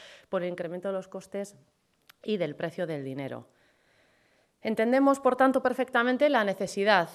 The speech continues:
de disponer de más tiempo para abordar este cambio. Por eso, tras constatar esta realidad con los propios contribuyentes, analizar la situación y valorar diferentes alternativas y diferentes posibilidades,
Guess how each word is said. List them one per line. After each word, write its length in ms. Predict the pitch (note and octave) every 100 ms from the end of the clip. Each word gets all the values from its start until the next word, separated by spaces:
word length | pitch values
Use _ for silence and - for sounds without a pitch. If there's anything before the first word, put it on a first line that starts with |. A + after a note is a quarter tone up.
| - -
de 120 | F#3
disponer 480 | F3+ - G3 G#3+ G#3+
de 120 | F#3
más 280 | G3+ G#3+ -
tiempo 440 | A#3 B3 B3 B3+
para 180 | G3 F3
abordar 420 | E3 F3 F#3+ G3+
este 260 | - - F3
cambio. 360 | F3 D3+ D3 D3+
Por 160 | F#3+
eso, 360 | A3+ C#4 D4 D4+ - _ _ _ _ -
tras 280 | G3+ G3
constatar 540 | G3 G#3 G3+ G3+ G3 A#3
esta 220 | C4 C4
realidad 580 | B3+ A3 A3 A3+ G3 E3 - - - _
con 180 | F#3+ F3
los 180 | E3 D#3+
propios 460 | - G#3 B3 B3
contribuyentes, 920 | B3 F#3 F3 D#3 E3+ F3 E3+ E3+ D3+ -
analizar 720 | F3+ F3+ F3+ - A#3 A#3+ B3+ B3
la 220 | G#3 F3+
situación 680 | E3+ F#3+ F3+ E3+ G#3+ A3 A3
y 40 |
valorar 400 | F#3 F3+ F3+ F#3+
diferentes 600 | G3+ G3 F3 E3+ F3 E3
alternativas 720 | E3 D#3+ D#3+ D3+ G3+ F#3 F3
y 20 | E3+
diferentes 480 | E3 D#3+ D#3 D3+
posibilidades, 800 | - D3 C#3 C#3+ D3+ G#3 C4 C#4